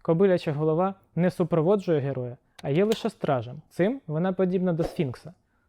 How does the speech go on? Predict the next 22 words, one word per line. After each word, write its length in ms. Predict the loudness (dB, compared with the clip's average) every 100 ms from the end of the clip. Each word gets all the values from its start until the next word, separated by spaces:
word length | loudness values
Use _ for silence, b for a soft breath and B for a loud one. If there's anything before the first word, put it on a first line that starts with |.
| _ -4
персонажа 500 | -2 0 0 2 0
єгипетської 580 | 0 0 -2 -2 -4
та 120 | -2 -4
грецької 460 | -4 -6 -8 -8
міфології. 520 | -8 -6 -8 -8 -12 -20 _
Давньогрецька 640 | -4 -2 0 2 0 0 -2
легенда 360 | 0 0 0
говорить, 400 | 0 0 -2 -6
що 140 | -12 -18
Сфінкс, 480 | -6 -4 -4 -8 _ _ _ _ _
чудовисько 540 | -2 2 2 0 -6
з 80 | -8
тілом 380 | -4 -2 -2 -4
льва, 300 | -2 -4 -4 _ _ _
крилами 420 | -2 -2 -2 -6
птаха 420 | -6 -6 -6 -12 -8
та 260 | -6 -6 -4
жіночою 540 | -4 -2 -4 -4 -6
головою, 380 | -2 -4 -4 -10 -14
чатував 440 | -10 -6 0 0 0
на 100 | -2
мандрівників 680 | -2 -2 -2 -4 -4 -6